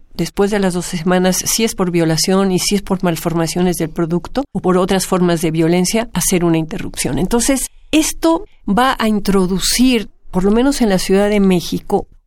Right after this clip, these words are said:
un cambio en la subjetividad de las mujeres, porque ahorita han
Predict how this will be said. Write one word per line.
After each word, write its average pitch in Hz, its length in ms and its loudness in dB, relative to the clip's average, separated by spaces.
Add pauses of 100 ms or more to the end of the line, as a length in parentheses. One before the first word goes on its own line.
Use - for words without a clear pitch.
(120)
un 285 280 4
cambio 262 640 0
en 202 120 0
la 170 80 2
subjetividad 185 720 0
de 220 60 2
las 233 160 2
mujeres, 285 340 2
porque 190 300 -2 (220)
ahorita 208 260 -2
han 269 200 -4